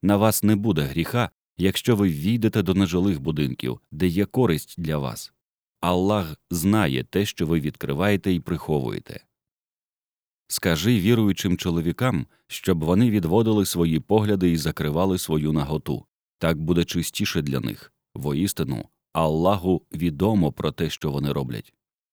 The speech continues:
Скажи віруючим жінкам, щоб вони відводили свої погляди і закривали свою наготу. Нехай вони не показують своїх прикрас, окрім того, що назовні,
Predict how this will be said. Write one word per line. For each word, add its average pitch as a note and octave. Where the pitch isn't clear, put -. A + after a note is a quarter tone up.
Скажи D#2+
віруючим E2
жінкам, D2+
щоб D#2+
вони F2
відводили F2+
свої D2+
погляди D#2+
і C2
закривали D2+
свою E2
наготу. E2
Нехай E2+
вони F2+
не F2+
показують F2+
своїх D#2+
прикрас, E2
окрім D#2
того, G#2
що -
назовні, E2